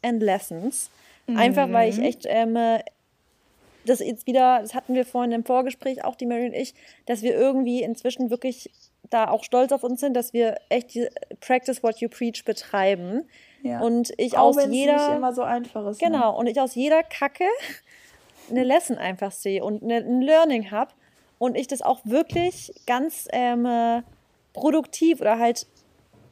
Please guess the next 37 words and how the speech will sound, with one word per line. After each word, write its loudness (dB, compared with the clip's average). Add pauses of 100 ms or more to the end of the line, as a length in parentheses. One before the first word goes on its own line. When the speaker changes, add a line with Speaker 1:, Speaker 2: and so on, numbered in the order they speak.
Speaker 1:
ja, 6
zielführend 4
in 0
der 4
Situation -2
auch -4
wirklich -2 (400)
objektiv 0
betrachten -4
kann. 0
Und 0
da 2
bin -6
ich -6
wirklich -4
auch -4
stolz 0
auf -4
mich, -4 (300)
dass -2
ich -2
sagen -2
kann, -4
okay, -2
so 0
und 2
so 0
ist -4
jetzt, -10
das -4
ist -4
jetzt -2
Fakt, -6
das -2
ist -8
die -4
Situation. 0